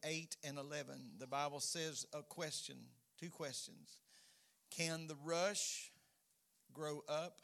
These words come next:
without mire? Can the flag grow without water? Can the rush grow up without mire? Can the flag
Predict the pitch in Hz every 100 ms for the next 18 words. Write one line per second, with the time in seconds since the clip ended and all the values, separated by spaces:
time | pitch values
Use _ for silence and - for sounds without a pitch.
0 | 139 - - 147 143 156 151 156 143 135
1 | 143 139 - _ _ _ _ _ _ _
2 | - - _ _ _ - 147 139 127 120
3 | - 160 147 135 127 131 127 123 - -
4 | 139 139 135 131 135 135 127 120 120 -
5 | 120 120 - 110 113 _ _ _ _ _
6 | _ _ - - _ - 143 143 135 143
7 | 147 156 147 - - - _ _ _ _
8 | _ - 143 143 - 147 147 156 151 160
9 | 165 147 127 127 135 120 117 - _ _
10 | _ _ _ _ _ _ _ _ _ -
11 | - 135 131 131 - 143 127 123 123 -